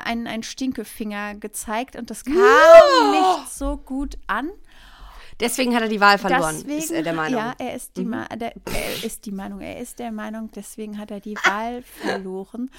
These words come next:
Speaker 2: Ah,
Speaker 1: Und dann,
Speaker 2: so geil.
Speaker 1: ähm, sagt
Speaker 2: Das ist auch das Einzige, was er bereut,
Speaker 1: Ja.
Speaker 2: ne? Das Einzige.
Speaker 1: Das ist, „Non, je ne regrette
Speaker 2: Entschuldigung,
Speaker 1: rien,
Speaker 2: ich
Speaker 1: außer
Speaker 2: wollte
Speaker 1: den
Speaker 2: Mhm.
Speaker 1: Stinkefinger.“ Ähm,
Speaker 2: Äh.
Speaker 1: und dann musste ich nämlich, da ist, wird irgendwo die,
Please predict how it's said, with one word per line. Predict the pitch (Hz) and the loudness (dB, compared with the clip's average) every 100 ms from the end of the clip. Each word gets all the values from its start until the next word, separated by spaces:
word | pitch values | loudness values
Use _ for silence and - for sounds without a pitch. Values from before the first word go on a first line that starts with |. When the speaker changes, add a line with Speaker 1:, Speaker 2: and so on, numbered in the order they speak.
| - | -12
Speaker 2:
Ah, | 285 320 269 269 254 | -10 -4 -2 -2 0
Speaker 1:
Und | 247 | 0
dann, | 247 311 330 | 0 -2 -6
Speaker 2:
so | 208 | -8
geil. | 196 180 175 175 190 | -6 -6 -4 -6 -6
Speaker 1:
ähm, | 262 262 269 262 262 - - - - - - _ | -4 -4 -6 -6 -10 -12 -18 -20 -20 -20 -20 _
sagt | 240 240 254 - | -8 -4 -4 -6
Speaker 2:
Das | 233 | -4
ist | 254 | 0
auch | 285 | -2
das | 277 | 0
Einzige, | 262 226 285 320 262 | 2 4 4 0 -4
was | 254 247 | -4 -4
er | |
bereut, | 220 226 233 170 147 | -4 -2 0 0 -2
Speaker 1:
Ja. | 240 - - | -4 -6 -4
Speaker 2:
ne? | 190 262 - | -6 -6 -10
Das | - 190 240 311 | -14 -4 0 0
Einzige. | 311 - 233 180 | 0 -6 -2 -2
Speaker 1:
Das | 226 277 | -2 -6
ist, | 269 - 269 | -8 -6 -2
„Non, | 262 302 330 | 0 0 -2
je | 269 | 0
ne | 262 254 | 0 0
regrette | 269 - 262 | -6 -4 -4
Speaker 2:
Entschuldigung, | 240 220 220 - | 0 0 2 2
Speaker 1:
rien, | - 202 | 2 0
Speaker 2:
ich | - | 2
Speaker 1:
außer | 240 214 214 | 2 2 0
Speaker 2:
wollte | 208 | -2
Speaker 1:
den | 247 | -4
Speaker 2:
Mhm. | |
Speaker 1:
Stinkefinger.“ | - - - - 226 226 233 208 196 190 208 _ _ _ _ - _ | -8 -14 -8 -4 -4 -6 -10 -16 -14 -14 -16 _ _ _ _ -20 _
Ähm, | 233 233 240 247 254 - _ | -8 -6 -6 -8 -10 -16 _
Speaker 2:
Äh. | - 202 214 | -12 -10 -6
Speaker 1:
und | 202 | -2
dann | 269 | -2
musste | 294 339 302 | -2 -4 -8
ich | 294 | -6
nämlich, | 269 277 294 | -4 -4 -4
da | - 247 | -6 -6
ist, | - - 269 - | -6 -10 -12 -14
wird | - 220 269 277 | -14 -8 -8 -8
irgendwo | - 277 277 262 | -6 -6 -6 -10
die, | 262 240 240 | -8 -8 -10